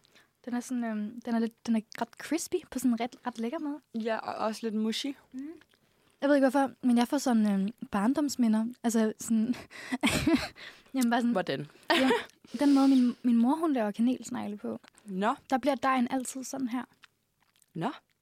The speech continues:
Speaker 1: Så jeg, jeg ved ikke, jeg begynder at tænke på min mor.
Speaker 2: Åh,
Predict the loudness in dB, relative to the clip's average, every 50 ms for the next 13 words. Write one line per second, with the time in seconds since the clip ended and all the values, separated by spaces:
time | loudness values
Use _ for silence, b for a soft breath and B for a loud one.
0 | _ -10 -6 -4 -2 -2 -2 -4 -4 -6 -4 -4 -4 -4 -6 -8 -8 -6 -4 -4
1 | -4 -4 -4 -8 -10 -10 -10 -12 -10 -8 -8 -8 -8 -8 -8 -8 B B B B
2 | B B B B -10 -4 -2 0 0 0 0 0 0 0 0 0 0 0 0